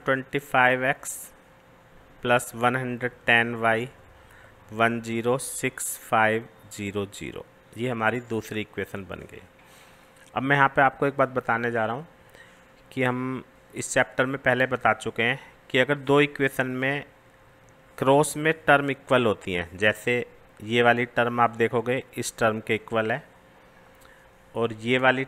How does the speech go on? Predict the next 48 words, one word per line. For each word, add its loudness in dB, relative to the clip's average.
term 2
इस -4
वाली 2
term -4
के -8
equal -12
है, -20
तो 0
ऐसे 2
में -2
हम -4
क्या 2
करते -2
हैं, -2
question -8
को 0
आसान 2
बनाने -2
के -8
लिए -4
इन -4
दोनों 0
equation -6
को -8
हम -6
एक -2
बार 4
ऐड 4
कर -4
लेते -4
हैं -4
और -2
एक 0
बार 2
subtract -8
कर -6
लेते -16
हैं। -20
तो -2
इन -4
दोनों 0
को 4
ऐड 10
करेंगे, 0
इसकी -10
video -4
आपको -6
channel -4